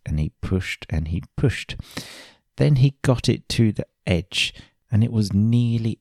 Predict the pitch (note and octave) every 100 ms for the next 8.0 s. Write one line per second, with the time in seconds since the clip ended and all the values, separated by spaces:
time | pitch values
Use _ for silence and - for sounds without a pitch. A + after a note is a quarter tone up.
0 | _ G#2 G2+ F#2+ - - F#2 F#2 F2+ -
1 | - _ - A#2 - G#2+ G#2 - E2 E2
2 | - G2+ - F2+ F2+ - F2 - F2+ F2
3 | F2 - F2 F2+ - - - _ - F2+
4 | D#2+ D#2+ E2 - F2 - F2+ - - -
5 | D#2+ - _ F#2+ F#2 - - E2 D#2 D#2+
6 | - _ - _ _ - D2 - - -
7 | - - E2 - A2 A2+ G2 - -